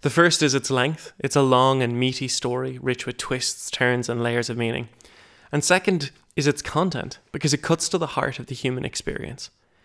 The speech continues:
It opens with a question from the disciples. Why was this man born blind? Was it his sin or the sin of his parents? According to the disciples, someone is at fault here. When they see someone suffering, their first instinct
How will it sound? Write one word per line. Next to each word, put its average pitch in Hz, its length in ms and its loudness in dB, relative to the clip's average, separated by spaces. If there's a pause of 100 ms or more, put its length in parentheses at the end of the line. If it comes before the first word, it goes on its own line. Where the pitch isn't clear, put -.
(500)
It 147 80 8
opens 190 340 4
with 143 140 2
a - 20 0
question 131 380 0
from 127 120 -6
the 123 60 -2
disciples. - 580 -10 (520)
Why 147 180 6
was 190 140 4
this 180 160 2
man 156 200 4
born 135 220 2
blind? 120 460 -4 (100)
Was 139 160 2
it 135 80 0
his 170 260 -2
sin 226 340 -4 (460)
or 139 80 2
the 135 100 2
sin 143 200 4
of 131 60 2
his 123 120 0
parents? - 480 -4 (760)
According 233 300 6
to 196 60 -4
the 147 100 2
disciples, 127 460 2
someone 139 440 4
is 117 100 0
at - 100 -2
fault - 300 -6
here. - 200 -10 (460)
When 143 140 6
they 151 100 10
see 170 160 2
someone 156 320 4
suffering, 131 460 0
their 123 80 0
first - 380 -4
instinct 135 580 -6